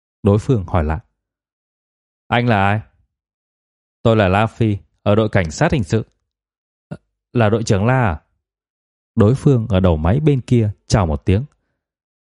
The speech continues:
"Tôi là Châu Kỳ, đồn công an nhà ga đây." La Phi lấy làm lạ. "Đồn trưởng Châu sao? Đây không phải là điện thoại di động của Trương Hoài Hiểu sao?" "Tôi cũng không biết, còn chưa xác nhận được danh tính của nạn nhân."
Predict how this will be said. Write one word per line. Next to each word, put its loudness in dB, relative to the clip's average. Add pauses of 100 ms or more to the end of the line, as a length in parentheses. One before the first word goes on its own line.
(280)
"Tôi 4
là 4
Châu 2
Kỳ, 0 (500)
đồn 2
công 0
an 0
nhà 2
ga 2
đây." 0 (1080)
La 2
Phi -2
lấy 0
làm -4
lạ. -4 (1080)
"Đồn 0
trưởng 0
Châu 0
sao? -2 (1000)
Đây 2
không 0
phải 2
là 2
điện -2
thoại 0
di 2
động 0
của -2
Trương 0
Hoài 2
Hiểu 0
sao?" -2 (1200)
"Tôi 2
cũng -2
không 2
biết, 0 (400)
còn 0
chưa 2
xác -2
nhận -2
được -2
danh 0
tính -2
của 0
nạn -2
nhân." -2